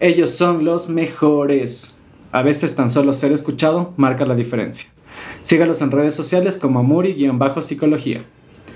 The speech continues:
Y también a nuestro patrocinador, Sweet and Love,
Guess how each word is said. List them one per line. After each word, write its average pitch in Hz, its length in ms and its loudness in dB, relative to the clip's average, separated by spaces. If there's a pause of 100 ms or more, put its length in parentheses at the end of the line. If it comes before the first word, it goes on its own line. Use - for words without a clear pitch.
(580)
Y 226 180 6
también 160 580 2
a 139 100 -4
nuestro 143 420 0
patrocinador, 160 960 2
Sweet 160 300 2
and 127 140 0
Love, 190 200 2